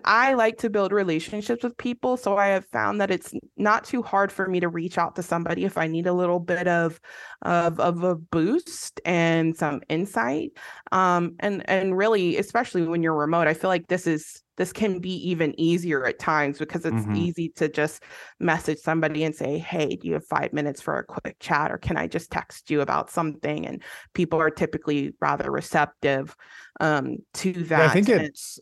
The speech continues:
Speaker 2: it's a paradox. I think most people think, "Oh, well, if you're remote, you're kind of stewing in your own juices, you're in your own head, you're at home,
Speaker 1: Mm.
Speaker 2: you're locked away."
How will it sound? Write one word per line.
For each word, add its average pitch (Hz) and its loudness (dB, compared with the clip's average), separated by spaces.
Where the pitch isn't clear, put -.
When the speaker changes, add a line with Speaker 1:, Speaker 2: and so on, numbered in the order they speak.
Speaker 2:
it's 147 4
a 131 6
paradox. 120 2
I - 0
think 107 0
most 113 2
people 113 0
think, 104 -2
"Oh, 131 4
well, 107 6
if 101 -2
you're 101 2
remote, 117 2
you're 92 -8
kind 98 -2
of 90 -4
stewing 113 4
in 98 2
your 95 2
own 95 2
juices, 110 -2
you're 92 0
in 95 0
your 92 0
own 95 0
head, 117 2
you're 90 2
at 87 -2
home, 107 2
Speaker 1:
Mm. 90 -6
Speaker 2:
you're 95 -2
locked 92 0
away." 101 2